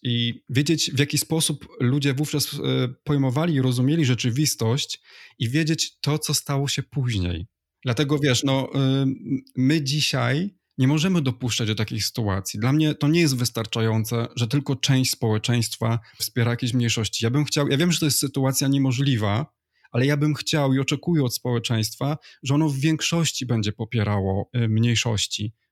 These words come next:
Ró-, różnego rodzaju mniejszości, no nie, nie tylko seksualne, ale jeżeli jesteśmy teraz w Polsce, to to jest teraz najgorętszy,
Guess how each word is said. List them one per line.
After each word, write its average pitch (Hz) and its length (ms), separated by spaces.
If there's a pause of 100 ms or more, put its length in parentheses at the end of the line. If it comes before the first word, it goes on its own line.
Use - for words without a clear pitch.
Ró-, 180 180
różnego 185 340
rodzaju 190 320
mniejszości, 131 440
no 127 120
nie, 147 140
nie 147 120
tylko 147 240
seksualne, 107 680 (280)
ale 123 140
jeżeli 143 200
jesteśmy 143 320
teraz 127 240
w - 20
Polsce, 143 280
to 135 120
to 143 100
jest 147 140
teraz 135 200
najgorętszy, 131 880